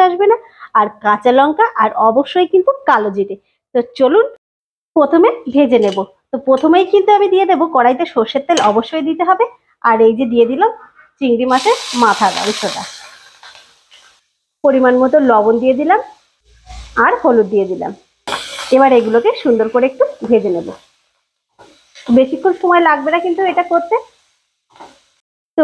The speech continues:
বন্ধুরা দেখতেই পাচ্ছেন এগুলো কিন্তু সুন্দরভাবে ভাজা হয়ে গেছে। এবার চলুন দিয়ে দেবো এই যে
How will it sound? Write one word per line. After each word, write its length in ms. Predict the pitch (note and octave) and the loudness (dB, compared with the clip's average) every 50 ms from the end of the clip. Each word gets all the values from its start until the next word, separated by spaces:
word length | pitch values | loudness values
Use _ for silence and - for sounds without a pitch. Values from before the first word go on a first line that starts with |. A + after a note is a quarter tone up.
| C4+ | 2
বন্ধুরা 280 | C4+ C#4 C#4+ F4+ G4 F#4 B3 A#3+ | 2 2 2 0 0 2 2 2
দেখতেই 280 | A#3 A#3 - C#4+ C#4 C#4+ | 0 0 -2 -4 -2 -2
পাচ্ছেন 220 | F4 F4+ F4+ F#4 - B3+ | -2 0 -2 -4 -2 -2
এগুলো 180 | C4 B3 C#4 D4+ D4+ | -2 -2 -2 -2 -2
কিন্তু 160 | E4+ D#4+ G4+ F#4+ - - | -2 -2 -2 -4 -6 -4
সুন্দরভাবে 580 | - C4 B3 B3+ B3+ D4 D#4 D4+ D4+ E4 E4 F4 E4 | -4 0 0 2 2 2 2 2 2 2 2 2 2
ভাজা 160 | D#4+ D4 E4 D#4+ | 0 0 0 0
হয়ে 160 | F4+ F4 F4 F4+ | 0 0 0 -2
গেছে। 180 | F#4+ F#4 A4 F#4 - - | -4 -6 -8 -8 -4 -4
এবার 160 | A3+ A3+ C4+ C#4+ - - | -2 -2 -2 -4 -4 -4
চলুন 200 | F#4+ F#4 G4+ F#4 E4 | -4 -2 -2 0 0
দিয়ে 120 | C#4 B3 A3+ | 0 0 0
দেবো 140 | A#3+ A#3+ - - - _ _ - - - - _ _ - A3+ | 0 0 -2 -4 -6 _ _ -20 -20 -20 -20 _ _ 0 2
এই 80 | G#3+ G3+ | 2 2
যে 60 | - | 0